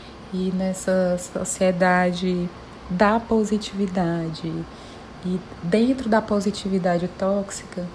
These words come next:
nós temos que estar em movimento o tempo inteiro, em evolução o tempo inteiro. E qualquer negatividade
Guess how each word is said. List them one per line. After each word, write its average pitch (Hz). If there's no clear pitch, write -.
nós 196
temos 202
que -
estar 196
em 214
movimento 226
o 220
tempo 226
inteiro, 175
em 202
evolução 208
o 196
tempo 190
inteiro. 165
E -
qualquer 220
negatividade 196